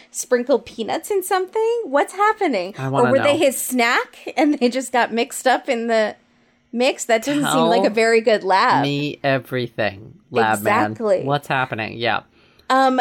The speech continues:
Speaker 1: there's a horse and buggy with some
Speaker 2: Uh.
Speaker 1: adorable animal, <clears throat> adorable animal, adorable Amish children
Speaker 2: There's several
Speaker 1: dangling their
Speaker 2: horse
Speaker 1: feet out.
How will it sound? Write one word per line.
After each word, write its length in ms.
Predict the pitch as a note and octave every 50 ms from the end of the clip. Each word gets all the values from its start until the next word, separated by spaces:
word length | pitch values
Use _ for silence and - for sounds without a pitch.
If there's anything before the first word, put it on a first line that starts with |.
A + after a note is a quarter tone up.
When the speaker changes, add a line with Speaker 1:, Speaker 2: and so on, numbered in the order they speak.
| - A3
Speaker 1:
there's 320 | G#3+ B3+ B3 B3 C4 B3+
a 120 | D4 C4+ B3
horse 300 | - A#3+ A#3+ B3 - -
and 140 | D#4+ D#4
buggy 480 | C4+ B3 G#3+ G#3 G3+ A3 A#3+ C4 D#4+ D#4 - _ _ _ _ _ _ _ _ _ -
with 180 | A#3+ C#4 A#3
some 300 | - E3 D#3+ D#3 D3 D3
Speaker 2:
Uh. 200 | D3 D3 C#3 C#3 C#3 - _ _ _ -
Speaker 1:
adorable 680 | A#3 A#3 - - A3 A3 A3+ B3 C4+ C#4 B3+ D4 C#4 B3
animal, 600 | C3 A3 A3 A3 A3 A3 G#3 G#3 G#3 G3+ - - - -
<clears throat> 120 | D#3 D#3
adorable 600 | - A3 G#3 G#3 A3+ G#3+ G#3 G#3+ G#3+ G#3 G#3 G3 -
animal, 400 | F3+ F3 E3 F3+ F3+ F3+ F3+ -
adorable 880 | - G3+ - - A3 A#3 A3+ A3 - C4 C#4+ B3+ C4 C4 A3 A3 F#3+ -
Amish 480 | - F#3 G3+ G#3+ A3 A3+ A3 - - -
children 600 | - - F#3+ B2+ - - F3+ E3 E3 F3 A#3+ A#3+ - _ _ _ _ _ _ _ _ _ _ _ _ _ -
Speaker 2:
There's 240 | F3 F3 E3 D#3+
several 440 | - - - F3 G#3 A#3 F#3 G3 F#3 F#3+
Speaker 1:
dangling 240 | C4+ C4 F3+ E3
their 80 | A#3+ A#3+
Speaker 2:
horse 180 | A3+ A3+ - -
Speaker 1:
feet 260 | - A3 A3+ G#3+ G3+
out. 300 | G3 F#3+ F#3+ F#3 F3+